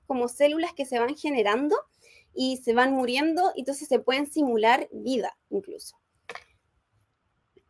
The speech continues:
Eh, también tiene temas de ale-, ale-, el aleatoriedad. Nosotros podemos setear este código P cinco J S y generar algo completamente random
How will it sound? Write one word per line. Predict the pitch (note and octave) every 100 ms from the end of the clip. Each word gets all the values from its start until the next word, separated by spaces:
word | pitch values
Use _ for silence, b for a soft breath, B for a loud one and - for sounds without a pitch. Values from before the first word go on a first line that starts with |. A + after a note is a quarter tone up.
| _
Eh, | G#3 G#3 G3+
también | G#3 A3 A#3+ C#4+ D#4
tiene | D4 D4+
temas | D4 D4 D#4
de | C#4
ale-, | B3+ C#4 C#4 _
ale-, | A3 A3+ A3 G#3+ - _
el | - G3 G3 -
aleatoriedad. | G#3 A#3+ B3 B3 B3 A3+ A3+ G#3+ G#3 F#3+ G#3+ G4+ - _ _ _
Nosotros | A3+ A#3 C#4 C4+
podemos | B3 C#4 D#4+
setear | E4 C4+ - G#3+ A3+ D4+
este | D#4+ D#4+ B3+
código | A3+ C4 D4+ D4 D4+
P | B3+
cinco | B3+ C4+ C#4+
J | D4+ D4 - -
S | B2 B3+ E4 F4
y | B3
generar | A#3 A3 G#3 G3+ B3
algo | D4 D4 D4
completamente | A#3+ A3+ B3 C#4+ D4 D#4 D4+ - C4
random | A3 A3 C4 C#4